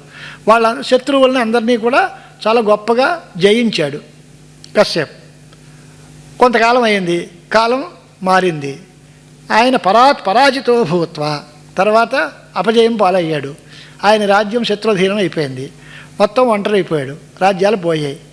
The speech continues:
అప్పుడు వనం ప్రాప్య, అడవులకు పోయాడు, తపశ్చరన్ అని. తర్వాత తపస్సు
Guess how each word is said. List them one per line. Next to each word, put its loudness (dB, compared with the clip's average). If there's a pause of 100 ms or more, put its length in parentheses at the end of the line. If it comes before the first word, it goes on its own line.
(300)
అప్పుడు 2
వనం 2
ప్రాప్య, -2 (680)
అడవులకు 2
పోయాడు, 0
తపశ్చరన్ -2
అని. -12 (1160)
తర్వాత 2
తపస్సు 0